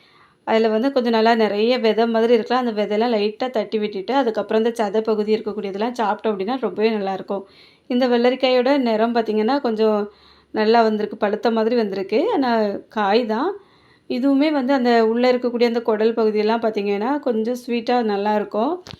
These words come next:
அதே மாதிரி பிஞ்சு வெள்ளரிக்காயா இருந்தாலும் இந்த மாதிரி கட் பண்ணி சாப்பிடும்போது ரொம்ப நல்லாயிருக்கும். ஆ, இப்போ அதனோட அருமை யாருக்குமே தெரியறதில்ல.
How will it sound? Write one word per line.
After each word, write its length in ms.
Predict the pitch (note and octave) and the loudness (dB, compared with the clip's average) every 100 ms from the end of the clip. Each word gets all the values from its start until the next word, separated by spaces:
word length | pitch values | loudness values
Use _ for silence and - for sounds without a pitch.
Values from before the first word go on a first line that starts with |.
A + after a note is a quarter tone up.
| - - _ | -20 -20 _
அதே 280 | - A3 B3+ | 0 2 2
மாதிரி 260 | B3+ C#4+ | 0 -4
பிஞ்சு 360 | - A#3+ B3 C#4+ | -2 -2 0 2
வெள்ளரிக்காயா 500 | C4 A3+ A3 A3+ A3+ | 0 2 0 2 2
இருந்தாலும் 440 | G#3+ G#3 G#3 A3+ | 2 0 -2 0
இந்த 160 | C#4 A#3 | 0 0
மாதிரி 260 | G#3 G#3+ A3 | -2 -2 -2
கட் 200 | G#3 - | -6 -4
பண்ணி 180 | G#3 G#3+ | -4 -2
சாப்பிடும்போது 560 | G#3+ G3 G#3 F#3+ G#3 | -2 -2 -4 -4 -2
ரொம்ப 240 | C4 G3 G3 | -2 -2 -2
நல்லாயிருக்கும். 600 | F#3+ F#3+ F#3+ F#3 G#3 - - - - _ _ _ | -2 -2 -4 -4 -6 -6 -14 -20 -20 _ _ _
ஆ, 200 | - G#3+ | -4 -2
இப்போ 500 | G#3 G#3 - C4+ C#4 | -2 -4 -4 2 2
அதனோட 340 | A3 A3 G#3+ A3 | 4 4 4 6
அருமை 380 | G#3+ G#3+ A#3 | 6 4 2
யாருக்குமே 580 | A3+ G3+ A3 A#3 A3 A3+ | 0 0 -2 -2 0 0
தெரியறதில்ல. 680 | B3 A3 G#3+ G#3+ G3+ G3+ G3+ | 2 0 2 0 -2 -4 -2